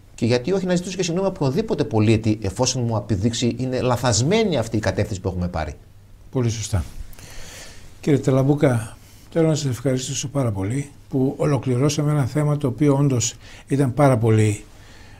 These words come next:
Speaker 2: ζεστό, καυτό θέμα. Έχει να, περιείχε δολοφονία, περιείχε την βία, τα αντανακλαστικά της πολιτείας, τα αντανακλαστικά ενός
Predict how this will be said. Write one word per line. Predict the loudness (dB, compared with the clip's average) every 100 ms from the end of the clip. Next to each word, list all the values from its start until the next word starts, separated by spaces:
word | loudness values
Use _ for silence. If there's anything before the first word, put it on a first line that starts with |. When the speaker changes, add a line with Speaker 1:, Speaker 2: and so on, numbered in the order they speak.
| -12
Speaker 2:
ζεστό, | 0 4 4 2 2 0
καυτό | 0 -2 0 -2
θέμα. | 0 0 0 -2 -4 -12 -20 -20 -20 -14
Έχει | -8 -4
να, | 0 -2 -4 -10 -12 -4
περιείχε | 2 2 2 0
δολοφονία, | 2 2 0 0 0 2 0 -2 -8 -6
περιείχε | -2 0 0 -2 -2 -6 -2
την | 2 2
βία, | 4 6 6 4 -4 -20 -20 -6
τα | -2
αντανακλαστικά | 2 2 2 2 0 2 2
της | 2
πολιτείας, | 2 -2 0 2 0 0 -4
τα | 0
αντανακλαστικά | 2 2 2 0 -2 -4 -4 -2 -2 -4 -14 -8
ενός | 0 2 0